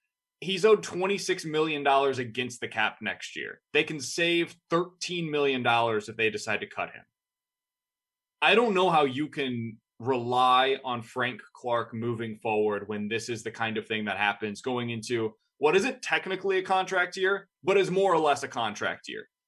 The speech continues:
It, this should have been the offseason where he was showing up to everything, where he was becoming that leader, continuing to be, in his mind, the leader that he's been on the defensive side of the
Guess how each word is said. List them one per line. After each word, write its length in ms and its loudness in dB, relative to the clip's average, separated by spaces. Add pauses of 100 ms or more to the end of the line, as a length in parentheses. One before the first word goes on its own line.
(320)
It, 220 -4
this 160 2
should 240 -2
have 160 8
been 240 2
the 80 -2
offseason 640 0
where 100 -2
he 80 0
was 120 2
showing 320 0
up 120 -4
to 160 -8
everything, 520 -2
where 140 -2
he 120 -2
was 160 4
becoming 520 -4
that 220 0
leader, 320 0
continuing 640 -6
to 100 -8
be, 320 -6
in 80 -4
his 160 -8
mind, 220 -4 (280)
the 140 2
leader 340 0
that 140 2
he's 240 -2
been 240 4
on 160 -4
the 60 -6
defensive 420 -12
side 340 -2
of 60 -2
the 80 -6